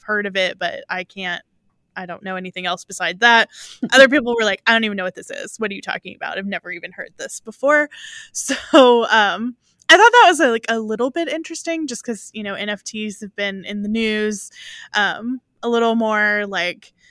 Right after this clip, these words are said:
Speaker 1: Bored Ape. But at the same time, I
Speaker 2: Mm-hmm.
Speaker 1: also, like, have a very difficult time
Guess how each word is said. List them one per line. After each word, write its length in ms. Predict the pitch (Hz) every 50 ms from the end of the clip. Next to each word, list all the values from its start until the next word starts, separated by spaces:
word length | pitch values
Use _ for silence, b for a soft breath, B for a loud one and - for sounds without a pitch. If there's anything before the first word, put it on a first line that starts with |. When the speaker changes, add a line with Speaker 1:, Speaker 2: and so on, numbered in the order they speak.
| b b b b _ _ -
Speaker 1:
Bored 420 | 208 202 220 220 220 214 214 208 -
Ape. 340 | - 196 196 196 190 - _ _
But 220 | - 214 247 240 220
at 100 | 254 233
the 80 | 294
same 300 | 254 - 254 233 240 247
time, 500 | 226 - - 269 220 208 220 247 262 262 -
I 100 | - 269
Speaker 2:
Mm-hmm. 100 | 302 285
Speaker 1:
also, 340 | 330 381 - - 370 302 294
like, 220 | 277 254 233 -
have 160 | - 247 240
a 100 | 226 233
very 300 | 214 196 214 214 214 208
difficult 540 | 208 202 202 190 _ 208 - 214 185 180 -
time 400 | - - 202 190 190 190 190 190